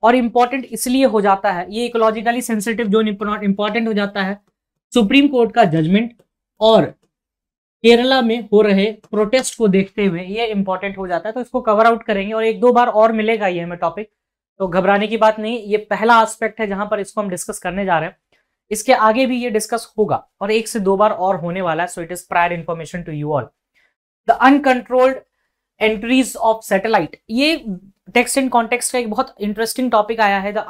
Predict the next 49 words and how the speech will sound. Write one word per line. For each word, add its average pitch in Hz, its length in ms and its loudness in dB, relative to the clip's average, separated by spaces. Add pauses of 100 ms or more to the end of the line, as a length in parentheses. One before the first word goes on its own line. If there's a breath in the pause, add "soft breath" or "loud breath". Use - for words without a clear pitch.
uncontrolled 208 640 -6
entries 185 380 -10
of 185 160 -8
satellite। 165 360 -6 (360)
क्या 220 80 8
होता 214 300 4
है 202 160 -14
जब 180 80 -12 (120)
सैटेलाइट्स 226 600 -4
का 202 500 -4
काम 202 240 4
हो 202 120 0
जाता 180 280 0
है 196 60 -8
तो 214 120 -2 (300)
what 202 200 0
they 247 160 2
tend 196 240 -2 (680 soft breath)
कि 233 100 -2
वो 247 460 4
वापस 202 380 4 (320)
कम 208 180 0
बैक 233 140 4
होते 185 220 -6
हैं 175 80 -6
अर्थ 156 120 -8 (100)
पे, 214 80 -8
तो 226 100 -6
वो 240 100 0
अनकंट्रोल्ड 214 800 2
होता 127 240 -4
है, 110 100 -16 (360)
तो 226 100 -4 (100)
कहीं 208 240 -2
भी 233 100 -2
जाके 214 220 2
गिर 190 180 -4
सकता 196 280 -6
है। 196 40 0
उसी 190 160 -8
के 208 100 -2
बारे 196 220 2
में 196 100 -6
है, 196 100 -8
क्या 196 180 -2
कन्वेंशन 175 600 -4
है 196 80 -4
उससे 185 140 -10
रिलेटेड, 175 440 -6